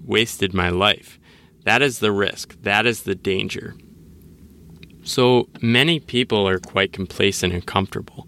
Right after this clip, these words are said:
with what they're doing. A report from the American Psychological Association found that sixty-nine percent of people either agree or strongly agree with the statement, "All in all, I am satisfied with my job."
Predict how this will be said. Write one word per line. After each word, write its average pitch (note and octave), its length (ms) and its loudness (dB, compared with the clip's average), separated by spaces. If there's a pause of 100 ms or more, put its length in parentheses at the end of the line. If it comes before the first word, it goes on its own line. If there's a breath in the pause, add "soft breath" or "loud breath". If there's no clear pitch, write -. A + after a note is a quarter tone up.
(140)
with G#2+ 180 0
what G2 280 0
they're F#2+ 160 -2
doing. - 480 -2 (720 loud breath)
A A#2 60 2
report B2 640 2
from A#2 220 2
the A2+ 80 4
American G#2 400 0
Psychological G2 840 0
Association F#2+ 800 0
found G#2 420 2
that - 220 -2
sixty-nine B2 880 0
percent A2 600 -2
of F#2+ 160 -8
people - 500 -4
either A2+ 300 4
agree G#2+ 360 2
or C#3 120 2
strongly G#2+ 560 0
agree F#2+ 260 0
with F#2 140 -4
the F#2 80 -8
statement, F2+ 500 -2 (320 loud breath)
"All C3+ 260 2
in C3 120 2
all, A2+ 260 4
I G2+ 120 4
am G2 160 0
satisfied F#2+ 680 -2
with F2+ 160 -2
my F2+ 200 -2
job." F#2 420 -4